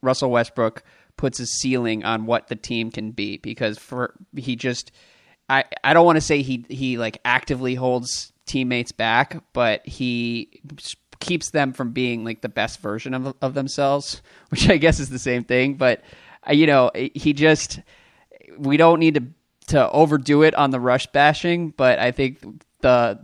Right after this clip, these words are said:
there's definitely been sort of a correction on his, his value this year.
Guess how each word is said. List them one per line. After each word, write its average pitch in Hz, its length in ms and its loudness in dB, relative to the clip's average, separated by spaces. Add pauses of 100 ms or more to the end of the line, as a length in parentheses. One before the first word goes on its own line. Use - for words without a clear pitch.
(100)
there's 127 240 -2
definitely 135 460 0
been 120 320 -4
sort 120 200 -4
of 113 80 -6
a 110 100 -4
correction 110 680 -6
on 117 200 -6
his, 120 460 -8
his 123 240 -8
value 98 480 -4
this - 260 -12
year. 107 360 -8